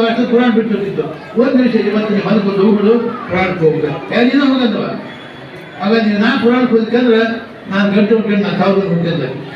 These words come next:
ಅಯ್ಯ, ಅಯ್ಯಾಗಿ ಇನ್ನೊಂದು ಯಾ ಮಧ್ಯಾಹ್ನದಾಗ ಹೋಗ್ತೀನಿ, ಹೋಗ್ತಿದ್ದ. ಸಮಯ ಬಂದ ಹೆಂಡತಿ ಮತ್ತ್ ಕಲಬೇಕು ಗಂಡ, ಇವು ಗುಂಡೆ ಆಗಬೇಕು. ಸಮಯ ಬಂದ ಇವು ಗುಂಡೆ ಆಗ್ಲಿಕ್ಕಂದ್ರೆ ಎಲ್ಲೋ ಇದೆ, ಏನ್ ಕೆಲ್ಸ ಆಗಿಲ್ಲ. ಹೆಂಡತಿ ಮತ್ತ್ ಕಲಬೇಕು ಇವಾಗ,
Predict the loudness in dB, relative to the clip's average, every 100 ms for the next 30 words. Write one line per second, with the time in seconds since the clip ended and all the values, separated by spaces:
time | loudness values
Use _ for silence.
0 | -10 -2 0 2 0 0 0 2 0 0
1 | -2 0 0 0 0 0 -2 -2 0 0
2 | 0 -6 -10 -6 2 2 2 0 0 0
3 | -4 -4 -8 -14 -16 -4 0 2 2 2
4 | 2 2 2 2 2 0 2 0 0 0
5 | 0 0 0 0 -2 -6 -8 -2 0 2
6 | 4 4 2 0 0 0 0 -2 -4 -6
7 | -6 0 0 2 0 0 2 2 2 0
8 | 2 2 0 0 0 2 2 2 0 -2
9 | -4 -8 -10 -2 0 2 0 0 0 0
10 | 2 0 0 0 -2 -4 -10 -16 -16 -6
11 | 0 2 2 2 2 0 0 0 -2 -2